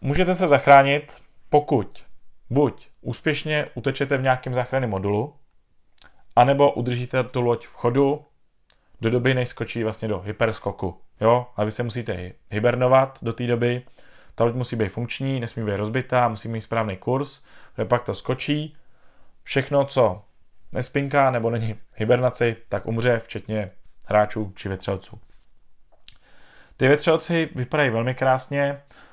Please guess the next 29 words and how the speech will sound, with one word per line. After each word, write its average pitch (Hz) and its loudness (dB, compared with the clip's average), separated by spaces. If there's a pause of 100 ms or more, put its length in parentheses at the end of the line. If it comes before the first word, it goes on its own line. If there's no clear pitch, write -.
(300)
A 107 6
opravdu 127 0
jsou, 123 0 (160)
jako 107 -2
je 123 2
vidět, 123 -2
že 117 -4
jsou - -4
inspirovaný 101 -4
tím 95 -10
filmovým 98 -6
vetřelcem. 90 -6 (140)
Jo, 104 2
je 104 -2
to, 104 -6 (520)
ta 110 -2
podoba 113 4
je 107 4
velmi 107 -2
zjevná. 92 -6 (2250)
Je 131 -2
to 143 8 (200)
velmi 135 6
temný, 160 -2 (240)
ale 113 0
je 120 0
to 117 -4
velmi 127 2
tematický 123 -4